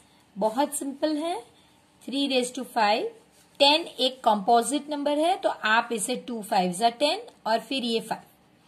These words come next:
और ट्वेंटी फ़ाइव फ़ाइव स्क्वायर से बनता है।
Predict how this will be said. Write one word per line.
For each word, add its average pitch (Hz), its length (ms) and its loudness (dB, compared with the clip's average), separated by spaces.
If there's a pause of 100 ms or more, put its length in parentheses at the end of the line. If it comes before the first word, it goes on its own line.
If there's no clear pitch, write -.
(460)
और 220 80 6
ट्वेंटी 240 460 0
फ़ाइव 320 280 2 (120)
फ़ाइव 214 260 4
स्क्वायर 202 340 -2
से - 160 -4
बनता 196 340 -18
है। - 140 -20